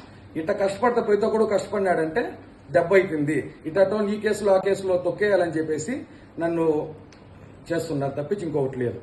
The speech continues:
ఫస్ట్ థింగ్. సెకండ్ థింగ్ ఏమంటే, ఒక సాక్షి విలేకరు అనుకుంటాను,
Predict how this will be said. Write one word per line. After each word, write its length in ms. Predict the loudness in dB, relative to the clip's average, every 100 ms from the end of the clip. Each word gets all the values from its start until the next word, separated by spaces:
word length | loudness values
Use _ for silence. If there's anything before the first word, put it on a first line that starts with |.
| -16 -20 -20 -20 -20 -20 -20 -20 -12
ఫస్ట్ 220 | -10 -8 -6
థింగ్. 140 | -8 -8 -18 -20 -2
సెకండ్ 320 | 2 2 2
థింగ్ 160 | 0 0
ఏమంటే, 260 | 0 2
ఒక 260 | 4 6 6 4 -4 -16 -2
సాక్షి 300 | 0 2 0
విలేకరు 400 | 2 4 4 2
అనుకుంటాను, 640 | -2 -2 -6 -4 -4 -6